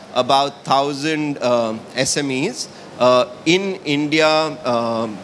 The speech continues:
in, in Brazil, in South Africa, and, and a few other countries, right? So forty-five percent of the respondents associate productivity with impactful work over generating income or doing more work faster, right? So impact becomes a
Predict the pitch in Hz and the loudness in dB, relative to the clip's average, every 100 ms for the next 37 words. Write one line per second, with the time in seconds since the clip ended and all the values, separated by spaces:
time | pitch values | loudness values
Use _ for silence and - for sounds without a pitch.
0 | - 147 151 147 147 127 131 131 151 147 | -2 2 2 4 2 4 2 2 0 0
1 | 143 139 135 139 135 131 131 147 135 131 | 0 -2 0 0 2 0 -2 -4 0 0
2 | 120 - - - 131 151 - 143 135 156 | 0 -12 -20 -12 -6 -4 0 0 2 4
3 | - 139 139 135 135 135 98 110 135 180 | 4 4 -2 -4 -4 -8 -6 -4 -4 -4
4 | - 185 196 233 202 202 196 180 151 - | 0 0 2 0 0 -2 0 0 -2 2
5 | 151 156 160 160 - - - - 143 - | 2 2 0 0 -2 -6 -14 -4 -2 0
6 | 185 180 190 185 - - 143 139 143 180 | 0 0 2 0 0 -2 2 2 2 -8
7 | 170 170 180 165 151 - 151 147 - 175 | -8 -6 -6 -4 -6 -4 -6 -6 -2 -2
8 | 170 - 185 170 117 120 110 190 - - | -2 -8 -2 -2 -2 -2 -2 -4 -10 -20
9 | - - - 160 185 214 170 156 165 175 | -20 -20 -2 2 4 4 4 2 2 2
10 | 175 151 170 170 156 143 156 147 143 143 | 2 2 2 2 2 2 2 4 6 6
11 | 139 135 - 110 - - 82 - - 127 | 6 4 2 2 2 -4 -8 -10 2 2
12 | 190 - - - 208 214 - 202 214 - | 2 -6 -18 0 2 2 2 2 2 2
13 | 247 240 247 - 135 170 185 196 160 - | 2 2 -2 -10 -6 -2 -2 -2 -6 -2
14 | 175 | -2